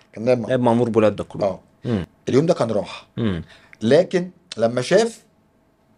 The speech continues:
Speaker 1: في ال-، ال-، أو سمع إن بني سويف بايظة وإن في، وال-، هي متاخمة جدًا لبولاق،
Speaker 2: مهم.
Speaker 1: فما قدرش.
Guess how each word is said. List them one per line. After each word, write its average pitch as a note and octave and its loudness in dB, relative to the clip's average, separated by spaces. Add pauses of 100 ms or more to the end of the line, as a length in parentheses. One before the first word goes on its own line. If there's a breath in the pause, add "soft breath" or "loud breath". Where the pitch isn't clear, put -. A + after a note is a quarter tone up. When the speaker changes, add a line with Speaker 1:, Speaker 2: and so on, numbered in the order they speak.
(640)
Speaker 1:
في A2 -2
ال-، G#2+ -2
ال-، G#2+ -2
أو G#2 2
سمع E3 0
إن G#2 -6
بني A2 0
سويف C#3+ -2
بايظة D3+ 0
وإن A2 -2
في، C#3+ -8
وال-، G#2 -8 (180)
هي A2 -2
متاخمة A#2+ -2
جدًا C#3+ 0
لبولاق، A2+ 0 (200)
Speaker 2:
مهم. G#2+ -8
Speaker 1:
فما A2 -4
قدرش. G#2 -6